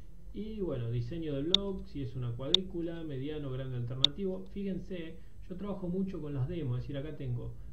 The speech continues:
grid, timeline, block large, medium, alternative, full. Estas opciones son las que figuran aquí, cuadrícula, está bien que está traducido porque yo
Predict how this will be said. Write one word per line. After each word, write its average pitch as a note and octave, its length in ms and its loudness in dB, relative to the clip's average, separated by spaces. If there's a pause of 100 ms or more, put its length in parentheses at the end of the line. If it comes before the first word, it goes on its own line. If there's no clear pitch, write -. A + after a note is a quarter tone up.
(140)
grid, F3 340 2 (160)
timeline, D3 480 -2
block A#2+ 220 0
large, C#3+ 360 -2 (140)
medium, C#3 460 -2 (100)
alternative, B2+ 580 -2 (100)
full. C#3 200 -2 (100)
Estas F3+ 300 -4
opciones D#3 680 -2 (1700)
son D#3+ 240 -2 (260)
las B2+ 200 0
que C3 140 0
figuran C#3 500 0
aquí, D#3+ 400 -2 (160)
cuadrícula, C3+ 560 -2
está B2+ 180 -4
bien C3+ 160 -2
que C#3 80 -4
está B2+ 460 -2
traducido A#2+ 480 -2
porque A2+ 320 -6 (320)
yo - 180 -4